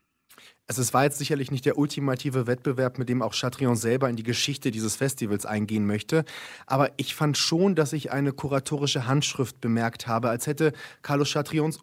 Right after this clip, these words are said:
uns herausfordern wollen und fragen wollen, „Was ist das noch, das Autorenkino im Jahr zweitausendzwanzig? Wohin läuft es?“ Erkaltet es in die, erkaltet es in diesen Bauchbepinselungen alter Meister wie Abel Ferreira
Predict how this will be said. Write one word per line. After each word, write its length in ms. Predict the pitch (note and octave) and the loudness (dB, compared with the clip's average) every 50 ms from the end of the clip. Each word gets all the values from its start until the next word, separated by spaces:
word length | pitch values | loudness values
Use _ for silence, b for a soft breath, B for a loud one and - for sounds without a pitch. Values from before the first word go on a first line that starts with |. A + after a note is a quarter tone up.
| _ | _
uns 300 | - C#3+ D3+ D3 - - | 0 2 2 2 2 0
herausfordern 720 | C#3+ B2 A#2 C3+ F3+ F3+ - - - B2+ A#2+ A#2 A2+ A2+ G#2 | 0 4 6 6 6 4 4 4 4 4 6 6 4 4 6
wollen 220 | A#2 A#2+ A#2+ A#2+ | 6 6 6 6
und 100 | A#2+ A2 | 2 0
fragen 380 | - - B2+ A#2+ B2 C3 C3+ B2 | 0 2 2 4 4 4 4 4
wollen, 220 | B2+ C3 C3 B2+ | 4 4 4 4
„Was 140 | C3 B2+ - | 2 2 2
ist 240 | - F#3 E3+ - F3 | 2 2 2 4 4
das 200 | C3+ A2+ - A#2 | 2 2 2 0
noch, 180 | G#2+ G2+ - | -2 -2 0
das 200 | - A#2 G2+ - | -2 -4 -4 -4
Autorenkino 840 | G#2 G#2 A2+ - - C3+ B2+ B2 B2+ B2+ C3 - C3+ C3 B2+ B2 B2 | -4 -6 -6 -2 -2 0 2 2 0 0 -2 -2 0 2 4 4 4
im 100 | A2+ A#2 | 4 4
Jahr 240 | A#2+ B2 A#2+ A2+ - | 4 4 2 2 0
zweitausendzwanzig? 1200 | - - - - A#2 A#2 - B2 A2+ G#2+ A2+ A#2 G#2 - - - A#2 A2+ A#2 - - A#2+ A2 - B B B B B - | -2 -4 -2 0 -2 -2 0 0 0 0 2 0 -2 -2 0 2 2 2 2 0 -2 -4 -6 -6 B B B B B -4
Wohin 240 | C3+ A#2 C3+ C3+ | -2 2 4 4
läuft 360 | C3 B2+ C#3 E3+ E3 - - - | 6 8 8 8 6 4 0 -4
es?“ 200 | G2 F2 - B B B B - | -4 -4 -6 B B B B -4
Erkaltet 560 | B2 B2+ - - B2 C#3 E3 E3 F3+ E3+ E3+ | -4 -2 0 0 0 0 2 2 0 -2 0
es 220 | D#3 D#3 D3 - | 0 0 0 0
in 100 | D3+ C3+ | -2 -4
die, 120 | C3+ - - | -6 -8 -6
erkaltet 560 | - B2 A#2 - - - D3+ D#3+ - F#3 - | -6 -6 -4 -2 0 2 2 2 2 2 0
es 160 | D#3 D#3 - | 0 0 2
in 100 | D#3 C#3+ | 0 0
diesen 300 | C#3 C3+ B2+ C3+ C#3 B2+ | 0 0 2 2 2 4
Bauchbepinselungen 920 | B2+ A#2+ C3+ D#3 D#3 - - C#3+ - - D#3+ D#3+ D3+ C#3 D3+ D3+ D3 C#3+ | 6 6 6 6 4 2 -4 -8 -4 0 0 2 2 2 2 2 2 2
alter 260 | - A#2+ B2+ - C#3 B2 | 2 0 0 0 2 2
Meister 520 | A2+ A2+ A#2+ C#3 C3+ - - C3+ B2+ A#2 | 4 4 2 2 0 0 0 0 0 2
wie 160 | B2 B2 - | 0 0 0
Abel 260 | A2+ A#2+ A#2+ B2+ B2+ | 0 -2 0 0 -2
Ferreira 560 | A#2 - B2+ A#2 A2 A2 A2+ A#2 B2+ B2+ B2 | -2 0 -2 0 2 2 4 6 6 4 4